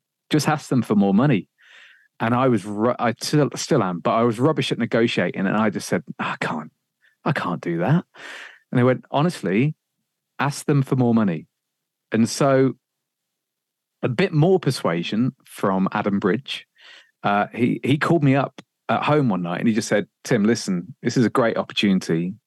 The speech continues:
And if you don't ask for more money, you're gonna regret this." And because of his push, I called them and I added, I think I added, like, another five grand. I was like, "I'm gonna push them on this.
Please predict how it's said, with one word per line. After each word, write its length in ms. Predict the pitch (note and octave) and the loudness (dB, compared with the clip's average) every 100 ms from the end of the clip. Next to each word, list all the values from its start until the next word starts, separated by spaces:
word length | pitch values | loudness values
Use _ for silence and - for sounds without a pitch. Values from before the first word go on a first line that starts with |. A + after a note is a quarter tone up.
| _ _ | _ _
And 420 | G2 G2+ G2 G2 - - _ _ _ _ _ _ _ | -2 2 4 2 0 -14 _ _ _ _ _ _ _
if 160 | B2+ - | -2 2
you 100 | C3+ | 4
don't 160 | B2+ G#2 | 2 0
ask 240 | A2 - | -4 -2
for 80 | A#2+ | 0
more 160 | G#2 F#2+ | 2 2
money, 240 | G2+ F#2 | 2 2
you're 320 | F2+ - G2 E2 | 2 2 0 2
gonna 180 | A2 F#2+ | 2 2
regret 460 | F2+ F2 C#2+ - | 2 0 -2 -2
this." 320 | - - - - - - - - _ _ _ _ | -8 -10 -16 -20 -20 -20 -20 -20 _ _ _ _
And 360 | A2+ G#2+ G#2+ G2+ | -2 0 0 -2
because 260 | A#2 C#3+ | -2 0
of 80 | C#3 | 0
his 180 | - C3 | 0 -2
push, 360 | - C#3+ - - | 0 -2 0 -4
I 100 | - | -4
called 360 | - G3+ F3+ | 0 2 2
them 380 | - - - D3 - - - - _ _ _ | -2 -6 -6 -6 -8 -20 -20 -20 _ _ _
and 100 | A2+ | -2
I 240 | C#3+ E3+ E3 | 2 2 0
added, 440 | D3+ F3+ G#2 E2+ - | 0 0 0 -2 -6
I 80 | A2 | -6
think 220 | A2 G3 F4+ | 0 0 0
I 80 | E3 | 0
added, 280 | F3+ G#3+ G3 | 0 0 2
like, 340 | F3+ A#2+ - - | 0 0 -6 -2
another 540 | C3+ C3+ B2+ A#2 A2+ - _ _ _ _ _ _ | 0 2 2 2 0 -4 _ _ _ _ _ _
five 400 | - C3+ A#2 A2 | -4 0 0 0
grand. 280 | - D3+ C3 | 0 0 2
I 40 | |
was 100 | G2+ | 0
like, 160 | A2+ G2+ | -2 -4
"I'm 120 | G2+ | -4
gonna 120 | G#2 | -4
push 300 | - - G#2+ | -4 -2 -2
them 120 | - D#2 | -4 -6
on 120 | D#2 | -6
this. 320 | E2+ - | -8 -10